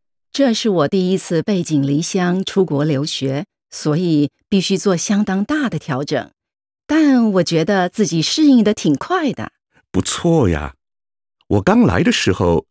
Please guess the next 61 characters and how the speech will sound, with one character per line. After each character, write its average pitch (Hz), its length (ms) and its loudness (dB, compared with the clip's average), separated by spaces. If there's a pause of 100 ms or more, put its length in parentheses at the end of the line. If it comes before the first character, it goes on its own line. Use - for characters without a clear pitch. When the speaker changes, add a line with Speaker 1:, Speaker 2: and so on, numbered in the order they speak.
Speaker 2:
最 190 320 2
大 92 220 -2
的 - 80 -2
挑 78 240 -4
战 87 240 0 (300)
就 104 120 4
是 95 200 0
要 90 180 2
适 104 240 0
应 90 180 2
学 82 240 0
校 151 220 -2
的 87 100 -6
教 78 200 -4
学 78 180 -6
方 82 240 -6
式， - 280 -10 (640)
和 98 220 2
在 95 160 0
中 202 220 2
国 90 160 0
的 87 80 -4
时 - 180 -2
候 80 280 -2
完 85 340 0
全 95 320 -2
不 98 180 -6
一 73 140 -6
样。 76 200 -6 (580)
你 104 120 4
觉 120 160 4
得 117 260 2 (300)
这 294 160 4
里 104 140 4
的 90 80 2
教 95 180 2
育 90 100 2
系 82 200 -2
统 - 260 -6 (220)
与 90 300 2
我 85 100 2
们 82 180 2
在 82 280 -2
中 170 220 2
国 78 200 -2
的 80 100 -4
相 151 300 -2
比 78 160 -4
如 76 240 -6
何？ 73 320 -6 (560)
Speaker 1:
在 175 240 0
这 202 200 -2
儿， 160 280 -2
课 180 260 -2
堂 143 180 -4
的 208 120 -4
互 269 180 0
动 226 180 0
性 214 300 0
更 311 180 4
强， 139 480 -4